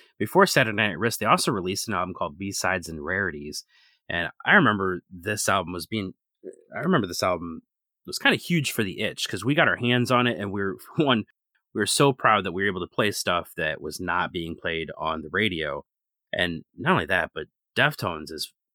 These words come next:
is just a fantastic band at covering songs. One of my favorites, um, uh, they, they cover a lot of good songs, especially on this album,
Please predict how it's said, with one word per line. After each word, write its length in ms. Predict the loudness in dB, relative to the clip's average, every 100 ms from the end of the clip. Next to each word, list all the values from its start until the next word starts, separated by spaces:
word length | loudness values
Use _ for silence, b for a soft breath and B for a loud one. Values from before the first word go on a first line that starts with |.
| -12
is 140 | -8
just 180 | -6 -6
a 60 | -6
fantastic 760 | -4 -4 -2 -2 -2 -2 -8
band 280 | -8 -8 -8
at 200 | -12 -14
covering 520 | -6 -4 -4 -6 -8 -6
songs. 580 | -2 0 -2 -6 -12 -16 _ _ _ _ _ _ _ _
One 200 | -2 0
of 40 | 4
my 120 | 2
favorites, 600 | 2 -2 -2 -4 -6 -10 -12 _ _ _ _ _ _ -6
um, 420 | -2 0 0 -6 -14 -18 -10
uh, 140 | -8 -8
they, 300 | -4 -4 -2
they 160 | -4
cover 260 | 0 0 2
a 60 | 0
lot 180 | -2 -4
of 80 |
good 180 | -8 -10
songs, 340 | -6 -6 -6 -10
especially 400 | -8 -6 -6 -6
on 260 | -6 -6 -8
this 200 | -10 -6
album, 360 | -2 -2 -4